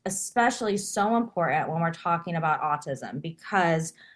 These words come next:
we wanna make sure that autistic folks are living their most authentic lives. We're not really worried about what society is expecting of them. We're, uh, worried about what do they need to live the life that they want to live,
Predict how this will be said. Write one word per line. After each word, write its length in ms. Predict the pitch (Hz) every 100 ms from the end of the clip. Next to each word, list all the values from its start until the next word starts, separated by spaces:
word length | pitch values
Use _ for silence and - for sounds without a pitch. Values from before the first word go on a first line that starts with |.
| _ 220
we 120 | 226
wanna 380 | 208 208 254 269
make 320 | 202 190 185
sure 840 | - - 196 165 156 160 170 175
that 360 | 160 160 160 - - _ - -
autistic 540 | 185 190 233 233 277 -
folks 360 | 185 170 190
are 240 | - 185 180
living 560 | 185 202 196 185 190
their 160 | 180 185
most 280 | 180 180 -
authentic 720 | 175 180 151 165 202 196 254
lives. 400 | 349 202 156 202
We're 140 | 196
not 240 | 208 220
really 220 | 214 214 196
worried 420 | 185 196 196 185
about 400 | 180 175 165 - _ _
what 180 | 196 190
society 580 | 175 - 285 262 254 233
is 120 | 208
expecting 580 | 202 - 185 175 175 156
of 180 | 143
them. 280 | 139 78 123
We're, 360 | 165 160 170 175
uh, 100 | 170 170 _
worried 340 | 185 226 240 220
about 460 | - 170 165 139 - _ _ _
what 300 | 214 294 330
do 140 | 277
they 340 | 214 208 202 196
need 640 | 180 170 160 143 143 156 _ _
to 240 | - 214 185
live 320 | 190 240 247
the 120 | 214
life 360 | 170 151 226 -
that 180 | 190 185
they 120 | 180
want 280 | 175 165 165
to 140 | 156
live, 440 | 147 147 208 302